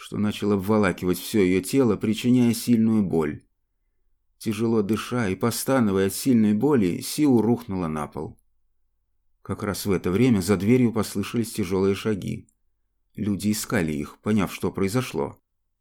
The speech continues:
Раз Квазар покинул свой номер, да еще и под покровом тумана, следовало проконтролировать, чем он занимается. Так что сейчас гвардейские силы и силы спецназа были подняты по тревоге.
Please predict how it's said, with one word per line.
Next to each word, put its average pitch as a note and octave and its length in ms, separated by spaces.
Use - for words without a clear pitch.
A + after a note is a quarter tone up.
Раз F#2 340
Квазар G2 380
покинул G2 480
свой G2 300
номер, G#2 400
да E2+ 100
еще G2+ 260
и A#2 40
под A2 220
покровом A2+ 480
тумана, G#2 600
следовало G2 640
проконтролировать, C3+ 840
чем F#2+ 220
он D#2+ 100
занимается. A2+ 760
Так F#2+ 160
что - 160
сейчас A2 420
гвардейские G#2+ 640
силы B2 400
и A#2 100
силы B2+ 300
спецназа A#2 640
были A#2 220
подняты A#2+ 480
по A2 140
тревоге. E2 640